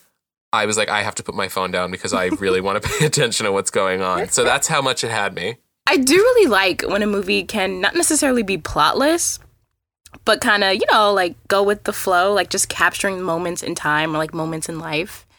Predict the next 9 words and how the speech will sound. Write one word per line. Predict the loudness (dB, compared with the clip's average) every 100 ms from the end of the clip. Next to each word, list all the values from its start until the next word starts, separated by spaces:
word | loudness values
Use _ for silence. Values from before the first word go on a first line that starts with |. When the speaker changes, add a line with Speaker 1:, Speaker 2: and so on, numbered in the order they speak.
| _ _ _ 0
Speaker 2:
And | 4
I |
know | 6 6 6
it's | 4 4
not | 2 2
everyone's | 0 2 2 2 -2
cup | -4 -6
of | -6
tea, | -4 -4 -4